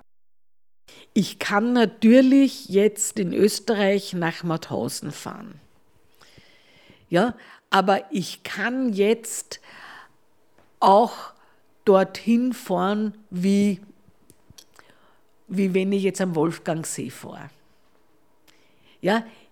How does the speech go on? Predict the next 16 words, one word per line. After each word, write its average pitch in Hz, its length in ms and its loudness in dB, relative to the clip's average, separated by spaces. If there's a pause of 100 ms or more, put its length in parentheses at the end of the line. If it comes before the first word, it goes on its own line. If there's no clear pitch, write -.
(180)
ich 214 300 0
muss 277 480 2
mich 285 340 0
jetzt 202 500 -2
mental 165 920 -6
dort 175 300 -6
nicht 165 260 -10
einklicken. 147 720 -14 (1120)
Also, 170 400 2 (480)
ja, 180 600 2 (320)
man 175 320 -8
kann 190 400 -6
das 226 260 -6 (440)
anbieten. 220 840 -4 (360)
Aber 185 460 -2
wenn 180 260 -4